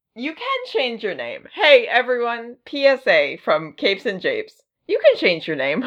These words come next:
You can do it. Um, but, uh, so, uh,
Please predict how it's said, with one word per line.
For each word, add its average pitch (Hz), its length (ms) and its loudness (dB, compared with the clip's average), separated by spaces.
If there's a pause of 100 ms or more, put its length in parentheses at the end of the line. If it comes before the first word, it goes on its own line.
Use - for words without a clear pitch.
(580)
You - 140 -6
can 523 140 0
do 392 180 4
it. 143 180 2 (480)
Um, 226 640 6 (580)
but, 220 300 4 (100)
uh, 196 560 8 (460)
so, 214 460 4 (180)
uh, 185 380 8